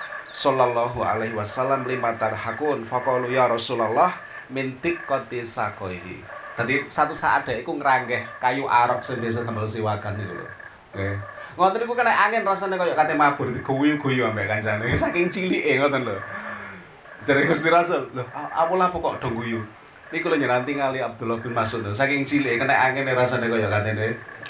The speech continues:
mabur, nggih to. Lah terus Nabi niku dawuh, "Walladzi nafsi biyadihi." Nggih. "Lahuma fil mizani asqalu min Uhudin."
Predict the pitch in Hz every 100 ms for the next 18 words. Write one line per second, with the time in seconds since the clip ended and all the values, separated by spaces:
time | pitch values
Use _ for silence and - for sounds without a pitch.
0 | - 117 117 110 113 104 117 123 110 107
1 | - - - - - - - 120 117 127
2 | 160 160 156 156 147 160 170 127 110 101
3 | 98 104 - - - - - - - -
4 | - 135 147 143 131 139 131 131 131 -
5 | 147 131 113 123 113 107 113 107 104 95
6 | - - - - - 107 107 - - -
7 | - 143 160 156 156 151 147 151 139 139
8 | 135 110 131 127 123 123 - 113 - -
9 | - 151 147 135 127 131 123 113 - -
10 | - - 180 156 143 107